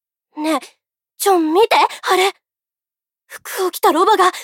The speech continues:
時計を持って走るなんて。私、追いかけてくる。次は私が相手よ。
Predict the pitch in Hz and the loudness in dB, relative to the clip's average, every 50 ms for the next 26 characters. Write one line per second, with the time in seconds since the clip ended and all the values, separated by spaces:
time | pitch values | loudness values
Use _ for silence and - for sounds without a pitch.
0 | - - - 494 440 - 523 523 494 523 571 508 539 571 - 659 - 640 - - | -14 -2 0 2 2 4 4 2 4 4 4 2 2 2 2 0 2 2 0 0
1 | - 571 554 622 659 640 640 622 - - - 554 587 571 571 605 554 - - - | 2 0 2 2 4 2 2 2 2 2 2 2 2 0 0 -4 -8 -10 -14 -20
2 | _ _ _ _ _ _ _ _ _ _ _ _ - - 659 466 - - - - | _ _ _ _ _ _ _ _ _ _ _ _ -6 0 0 0 2 2 0 2
3 | 571 605 622 - - - 679 571 605 - 762 - 719 659 762 807 - - - 370 | 2 2 2 0 0 0 2 2 2 2 0 -2 0 0 0 0 2 2 2 2
4 | 339 330 - - _ _ _ _ _ _ _ _ _ _ _ _ _ _ _ _ | 2 0 -4 -10 _ _ _ _ _ _ _ _ _ _ _ _ _ _ _ _
5 | _ _ _ _ _ _ _ _ _ _ _ _ _ _ _ _ _ _ _ _ | _ _ _ _ _ _ _ _ _ _ _ _ _ _ _ _ _ _ _ _
6 | _ _ _ _ _ _ _ _ - - 427 415 415 440 453 370 285 247 233 285 | _ _ _ _ _ _ _ _ -4 0 2 2 4 4 4 2 2 2 2 0
7 | - 466 453 - - - - 370 370 359 349 349 349 330 - 339 247 202 196 - | 2 0 -2 -2 -4 -6 -2 0 2 2 2 2 0 0 0 -2 -2 -2 -4 -6
8 | - | -10